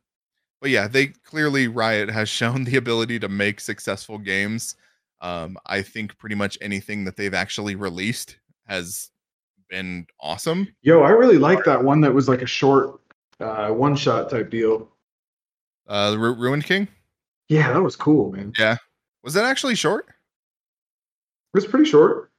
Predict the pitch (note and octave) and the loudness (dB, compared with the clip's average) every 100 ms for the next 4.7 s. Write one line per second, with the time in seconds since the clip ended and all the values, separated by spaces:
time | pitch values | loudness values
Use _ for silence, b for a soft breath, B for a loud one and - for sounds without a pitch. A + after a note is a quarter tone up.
0 | _ F3+ F#3+ E3 F3+ A3+ D#4 G#3+ D3 E3+ | _ -10 -8 -4 -2 -2 -2 -6 -2 0
1 | E3+ A#2+ G2+ G2+ G#2 A#2 - G2+ G2 F#2+ | 2 0 -2 -4 -4 -4 -6 -8 -6 -8
2 | - G2+ G2 G2+ G#3+ G#3+ C3+ G#2+ A2+ G#2+ | -8 -8 -6 0 -2 0 -6 -6 -6 -6
3 | G2+ G2 C#3+ C#3 F#2+ F2+ F#2 A2+ F2+ E2+ | -4 -4 -4 -6 -8 -6 -6 -6 -8 -12
4 | E2 F2+ F2+ F#2 E2+ F2 - | -10 -12 -12 -14 -10 -12 -12